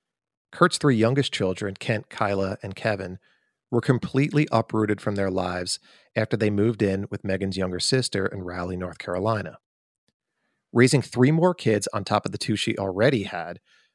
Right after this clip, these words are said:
was super stressful for Megan's sister, as it would be for anyone. So Megan and her husband moved to Raleigh to help out. But it still wasn't enough support.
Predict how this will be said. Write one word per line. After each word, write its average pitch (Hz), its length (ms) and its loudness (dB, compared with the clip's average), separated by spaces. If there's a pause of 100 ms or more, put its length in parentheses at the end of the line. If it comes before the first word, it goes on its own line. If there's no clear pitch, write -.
was - 120 -2
super 160 360 4
stressful 104 560 0
for 110 120 -4
Megan's 92 340 -2
sister, - 480 0 (220)
as 113 120 2
it 139 60 4
would 143 100 8
be 123 100 2
for - 180 -8
anyone. 113 500 -4 (460)
So - 140 6
Megan 120 320 4
and 156 100 4
her 170 80 4
husband 113 420 2
moved 101 240 2
to 113 80 -2
Raleigh 98 400 0
to - 160 -2
help 87 240 -4
out. 113 300 0 (1000)
But 117 100 -4
it - 60 -2
still 196 200 6
wasn't 143 320 4
enough 104 220 -2
support. - 540 -2